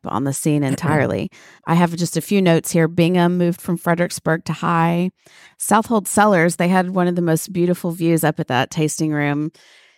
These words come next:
Speaker 1: They packed up and moved to Bordeaux.
Speaker 2: Yeah,
Speaker 1: I
Speaker 2: crazy.
Speaker 1: mean, wow. <laughs>
Speaker 2: Crazy.
Speaker 1: So there, no more tasting room up there. I understand it's closed to the public. It's a private residence now.
Speaker 2: Yeah. Wow.
Speaker 1: Um,
Speaker 2: That must be nice.
Speaker 1: Yeah.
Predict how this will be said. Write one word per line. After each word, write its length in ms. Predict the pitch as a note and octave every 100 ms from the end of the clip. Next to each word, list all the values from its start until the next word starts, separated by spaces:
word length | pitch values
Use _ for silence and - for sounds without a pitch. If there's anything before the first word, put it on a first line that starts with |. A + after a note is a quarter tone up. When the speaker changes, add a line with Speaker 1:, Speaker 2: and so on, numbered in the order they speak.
| _
Speaker 1:
They 560 | F3+ E3+ E3 E3 E3+ F#3 _ -
packed 260 | F3 -
up 160 | E3+ -
and 120 | D#3+
moved 320 | D#3 D#3+ E3+ -
to 480 | - D#3 D3 D#3 F3+ -
Bordeaux. 600 | D#3 D3+ C#3 B2+ G3+ A3+ _
Speaker 2:
Yeah, 280 | A#2+ G#2 F#2+ -
Speaker 1:
I 20 | -
Speaker 2:
crazy. 280 | F#3 E3
Speaker 1:
mean, 160 | D#3 E3+
wow. 360 | D3 C#3+ D#3 G3 -
<laughs> 100 | - - - - _ - -
Speaker 2:
Crazy. 380 | G#2+ - G2+ F#2 A#3+
Speaker 1:
So 260 | - F#3+
there, 180 | F3+ F#3+ F#3+
no 140 | G#3
more 140 | A3+
tasting 360 | A#3+ G#3 - F#3
room 140 | E3+
up 120 | E3 -
there. 100 | D#3
I 80 | D#3
understand 380 | E3+ - E3 E3
it's 160 | -
closed 520 | - E3+ E3 F3+ - -
to 340 | - D#3+ E3
the 100 | -
public. 380 | F3+ E3+ E3 F3
It's 140 | F3+ -
a 40 |
private 440 | - F3 F3+ - - -
residence 480 | F3+ E3+ D#3+ D3 -
now. 240 | D3 G#3+ - -
Speaker 2:
Yeah. 260 | A2+ G2 G2 - - -
Wow. 280 | F3+ F3+ -
Speaker 1:
Um, 240 | F#2 -
Speaker 2:
That 80 | G2+
must 180 | G#2+ -
be 80 | G#2
nice. 460 | G#2 G2+ - -
Speaker 1:
Yeah. 200 | C4+ C4+